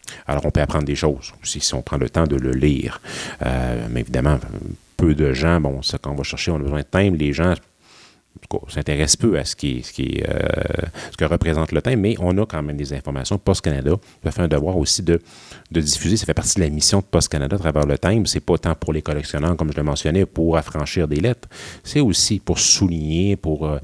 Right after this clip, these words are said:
marquer, euh, des, des, euh, des événements ou des personnages de l'histoire canadienne.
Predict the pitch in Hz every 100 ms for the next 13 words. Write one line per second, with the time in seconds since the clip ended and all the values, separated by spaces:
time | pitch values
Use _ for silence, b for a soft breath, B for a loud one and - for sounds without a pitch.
0 | B B 87 107 110 - - 107 131 98
1 | 76 76 80 80 78 80 78 73 82 76
2 | 78 71 69 67 71 71 78 82 101 95
3 | 80 117 110 104 95 98 135 104 87 -
4 | 90 107 98 82 67